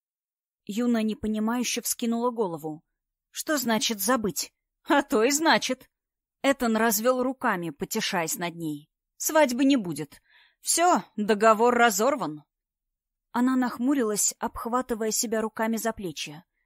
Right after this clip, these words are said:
«Свадьбы не будет? Договор разорван?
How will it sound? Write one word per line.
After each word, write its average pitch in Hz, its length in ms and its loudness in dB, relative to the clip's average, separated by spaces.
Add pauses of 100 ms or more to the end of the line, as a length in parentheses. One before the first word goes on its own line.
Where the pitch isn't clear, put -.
(380)
«Свадьбы 190 540 -4
не 208 120 0
будет? 220 460 -6 (240)
Договор 226 540 2
разорван? 220 760 0